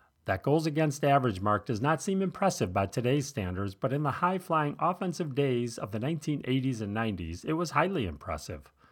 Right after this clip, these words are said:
His one hundred six wins for the Islanders rank fourth overall on the team's all-time win list. Kelly Hrudey was the winning netminder in the Easter Epic, the nineteen eighty-seven Patrick Division semifinal,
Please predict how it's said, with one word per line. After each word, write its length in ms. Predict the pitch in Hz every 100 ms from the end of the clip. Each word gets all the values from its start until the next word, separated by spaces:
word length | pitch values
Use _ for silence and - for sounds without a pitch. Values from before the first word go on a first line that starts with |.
| _ _ _ _
His 220 | - 131 113
one 260 | 135 202
hundred 380 | 139 185 170 151
six 320 | - 143 -
wins 400 | 120 131 101 104
for 100 | -
the 120 | 104 101
Islanders 480 | 117 104 85 90
rank 340 | 95 95 98 -
fourth 420 | _ - 160 170 -
overall 420 | 143 131 120 117
on 80 | 107
the 80 | 101
team's 380 | - 117 107 -
all-time 600 | 113 131 131 120 117 95
win 240 | 104 90
list. 440 | 76 71 - - _ _ _ _ _ _ _ _ _ _ -
Kelly 220 | 240 220
Hrudey 400 | 139 123 98 85
was 200 | 85 90
the 100 | 127
winning 500 | 107 160 208 214 202 -
netminder 680 | 123 127 117 98 92 98 -
in 120 | 123
the 200 | 127 175
Easter 320 | 185 - 165 -
Epic, 480 | 113 78 - - _ -
the 80 | 110
nineteen 460 | 190 185 180 175 -
eighty-seven 600 | 185 208 - 151 156 147
Patrick 500 | - 180 170 160 -
Division 420 | 120 131 120 127
semifinal, 840 | - 131 117 107 - 92 80 69